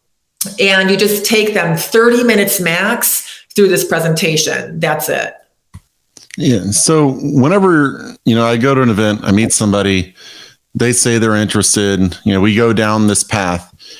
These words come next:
Speaker 2: At the end, I mean, anybody can say, "Yeah, I'm in, count me in for twenty grand," you know, whatever.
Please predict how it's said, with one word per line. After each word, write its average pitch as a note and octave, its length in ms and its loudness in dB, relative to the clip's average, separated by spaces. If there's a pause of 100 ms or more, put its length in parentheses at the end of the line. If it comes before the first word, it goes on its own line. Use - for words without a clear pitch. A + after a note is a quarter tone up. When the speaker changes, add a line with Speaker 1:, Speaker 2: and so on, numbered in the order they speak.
(280)
Speaker 2:
At B2+ 140 -2
the B2+ 220 2
end, A2+ 520 2 (160)
I A2+ 80 0
mean, A2+ 80 0
anybody B2 480 2
can G#2 180 0
say, G#2 600 0 (320)
"Yeah, A2 240 0
I'm A2 160 0
in, G#2 480 2 (320)
count A2 240 0
me G#2+ 100 0
in G#2 140 0
for G2+ 360 -2
twenty G#2+ 260 -2
grand," G2 500 0 (380)
you G2+ 80 0
know, G2 80 0
whatever. G2+ 500 2